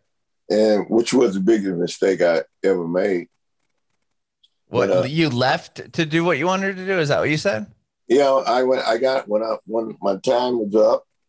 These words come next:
Speaker 2: Mm-hmm.
Speaker 1: I got out instead of re-enlisting.
Speaker 2: Mm-hmm.
Speaker 1: Uh, I got out to do,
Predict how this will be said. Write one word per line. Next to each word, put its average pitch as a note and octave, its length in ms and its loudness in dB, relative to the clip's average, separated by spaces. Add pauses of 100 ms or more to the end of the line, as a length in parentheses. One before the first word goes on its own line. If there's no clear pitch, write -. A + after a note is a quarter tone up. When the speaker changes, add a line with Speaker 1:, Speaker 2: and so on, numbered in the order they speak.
(140)
Speaker 2:
Mm-hmm. C#3 320 0
Speaker 1:
I G#2 120 0
got A2 280 0
out A#2 320 0
instead G#2 460 -6
of G2 60 0
re-enlisting. G#2+ 920 0 (420)
Speaker 2:
Mm-hmm. D3 300 -4 (100)
Speaker 1:
Uh, D#2+ 360 0 (120)
I F#2+ 140 -2
got F#2 240 2
out G2 320 0 (640)
to G2+ 140 0
do, G#2 420 -2